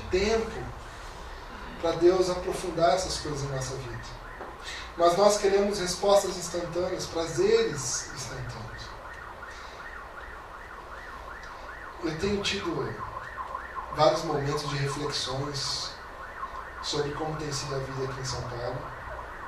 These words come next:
especialmente como tem sido a vida cristã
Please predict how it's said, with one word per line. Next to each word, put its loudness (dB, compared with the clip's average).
especialmente 2
como -2
tem -2
sido 0
a -2
vida -2
cristã -2